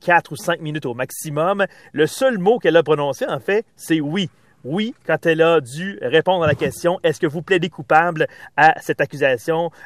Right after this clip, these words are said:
d'avoir conduit avec les facultés affaiblies ? » Sauf que il y a le procureur de la Couronne qui, euh, lui, a pris la parole pendant quelques instants et il a expliqué un peu dans quel contexte ça s'est passé, cette arrestation, euh, de Michel Richard il y a un peu plus de deux ans maintenant.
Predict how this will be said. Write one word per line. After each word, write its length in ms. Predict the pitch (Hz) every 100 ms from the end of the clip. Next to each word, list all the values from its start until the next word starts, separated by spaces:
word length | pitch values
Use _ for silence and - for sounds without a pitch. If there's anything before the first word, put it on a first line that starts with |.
| -
d'avoir 300 | 110 127 131
conduit 320 | 156 131 160
avec 160 | 147
les 80 | 139
facultés 480 | 127 135 131 165 147
affaiblies ? » 460 | 139 147 117 131 110 _ _
Sauf 300 | - 220 247
que 280 | - 214 220
il 60 | 165
y 60 |
a 40 | 156
le 60 |
procureur 540 | - 247 - 196 208 190
de 80 |
la 100 | 165
Couronne 560 | - 190 160 160 156 131 - - - _
qui, 420 | - 208 208 208
euh, 80 | 131
lui, 260 | 135 139 190
a 80 | 170
pris 160 | -
la 140 | 202 165
parole 340 | 156 143 180
pendant 220 | 165 135
quelques 340 | 139 190 170 139
instants 380 | 131 123 180 214
et 180 | 190 226
il 120 | 226
a 60 |
expliqué 360 | 302 - 196 311
un 80 | 233
peu 240 | 214 254 - - -
dans 100 | 156
quel 180 | 160 240
contexte 640 | - 214 170 208 - - -
ça 160 | 160
s'est 120 | 139 151
passé, 520 | 165 143 123 175 190
cette 200 | 151 135
arrestation, 760 | 143 156 - 151 123 - 156 165 - - -
euh, 80 | 123
de 300 | 123 143 139
Michel 260 | 139 170
Richard 380 | 139 135 165 165
il 60 | 151
y 20 |
a 60 |
un 120 | 135 131
peu 100 | 139
plus 160 | 180
de 120 | 143
deux 280 | 120 143 135
ans 100 | 143
maintenant. 420 | 127 113 120 147